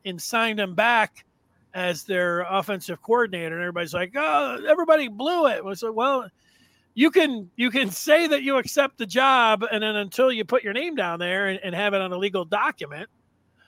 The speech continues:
or at least, uh, transferred over on a legal document through the, uh, uh, however they do that on the computer, uh,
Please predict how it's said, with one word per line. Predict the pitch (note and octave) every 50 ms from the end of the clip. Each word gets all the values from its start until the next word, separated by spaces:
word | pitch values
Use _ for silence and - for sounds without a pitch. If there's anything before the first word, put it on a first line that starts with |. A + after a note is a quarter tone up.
| _ _ _ _ _ _ _ _
or | D#3 D#3 D#3 D#3+ D#3+ D#3 D#3 D3+ D#3+ -
at | F3 E3+
least, | F#3 G3 F3 - - - F#3+
uh, | D#3+ C#3+ _ _ -
transferred | - - - A#3 C4 C#4 B3+ - - - G#3+ G3
over | G#3+ C4 A#3+ G#3 A3
on | G#3 F#3
a | F3
legal | E3+ F#3 F#3 F#3 F#3 F3
document | F3+ F3+ F3 F#3 F#3+ - G3 F#3+ G3 G#3+ A#3 G3 _ _ -
through | - G3 G3 G3 F#3+ F3+
the, | F3+ F3 E3+ E3 E3 E3
uh, | E3+ F3 E3+ E3+ D#3+ - _ _ _ _ _ _ _ _ _ _ _ _ _ _ _ _ _ _ _ _ - - - E3+
uh, | D#3 D#3 D#3 C#3+ D3 C#3 C3+ C#3+ C#3+ D3 - F3+ D#3+ - -
however | - - G#3 G3+ G3 F#3+ G3
they | F3+ E3+
do | F3 F#3 G#3
that | G#3 D#3+ D3 E3 G#3+ - _ _ _ - - - - _ _ -
on | E3 E3
the | E3
computer, | - E3 - - F#3+ F3 E3+ F3 F#3 F3 - _ _ - E3
uh, | D3+ D3+